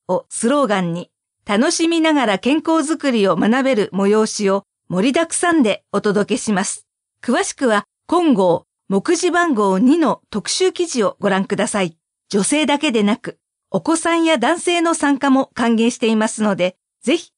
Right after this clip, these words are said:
ご参加ください。地域の防火防災に関する優れた取り組みを表彰する、地域の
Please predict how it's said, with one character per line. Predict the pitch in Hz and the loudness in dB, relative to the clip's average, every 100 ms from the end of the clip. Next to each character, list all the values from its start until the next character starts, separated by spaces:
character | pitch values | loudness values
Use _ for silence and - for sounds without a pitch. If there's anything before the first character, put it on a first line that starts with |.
| _ | _
ご | 175 | -6
参 | 247 208 | -2 -2
加 | 202 | -2
く | 202 | -2
だ | 208 | -4
さ | - | -2
い。 | 196 160 _ _ _ _ _ _ _ _ _ _ _ | -4 -4 _ _ _ _ _ _ _ _ _ _ _
地 | - 392 | -2 -2
域 | 381 262 | 0 0
の | 202 | 2
防 | 170 262 | 2 0
火 | 330 330 | 2 0
防 | 277 | 0
災 | 294 294 285 | 0 2 2
に | 277 | 2
関 | 262 262 | 0 -2
す | 262 226 | 0 -2
る | 185 - _ - | -4 -8 _ -4
優 | 214 339 | 0 0
れ | 370 | 0
た | 349 247 | 0 -2
取 | 214 214 | 0 0
り | 240 | 0
組 | 254 233 | 2 2
み | |
を | 233 | 2
表 | 233 233 | 0 0
彰 | 226 233 220 | 0 0 -2
す | - 202 | -2 -4
る、 | 190 _ _ _ _ | -6 _ _ _ _
地 | - 381 | 0 0
域 | 359 240 | 2 0
の | 190 - | 0 -2